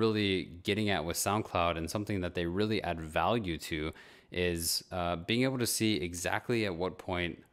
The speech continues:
um, you know, songs are really attracting user attention. Um, I think that can be pretty useful to a user when, uh, or an artist really, uh, when they're making songs, releasing songs,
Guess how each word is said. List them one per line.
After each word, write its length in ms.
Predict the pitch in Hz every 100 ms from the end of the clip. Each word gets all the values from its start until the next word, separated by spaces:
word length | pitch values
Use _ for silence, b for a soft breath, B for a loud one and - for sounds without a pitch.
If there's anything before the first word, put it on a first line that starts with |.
| -
um, 580 | 82 80 80 78 78 80 -
you 100 | 85
know, 300 | 80 80 - _ -
songs 580 | - - 90 92 87 -
are 360 | 82 82 80 80
really 680 | 78 90 101 98 92 87 - -
attracting 760 | 82 - - 82 - - 82
user 320 | 80 80 78 73
attention. 520 | - 78 - 73 71 B B B B -
Um, 320 | 80 78 78
I 60 | 87
think 220 | - 110
that 140 | 104 104
can 160 | 98
be 100 | 98
pretty 280 | 92 101 98
useful 540 | 95 95 - 80 73 73
to 100 | -
a 40 | 80
user 520 | 80 87 85 80 76
when, 460 | 76 78 78 76 76
uh, 340 | 78 78 76
or 120 | 80
an 100 | 80 -
artist 480 | - 117 76 - - -
really, 260 | 78 73 B B B B - -
uh, 180 | 80
when 240 | 78 85 85
they're 340 | 85 80 80 -
making 480 | 85 85 87 92
songs, 480 | 85 90 82 80 -
releasing 480 | 85 80 87 98 85
songs, 480 | - 80 80 80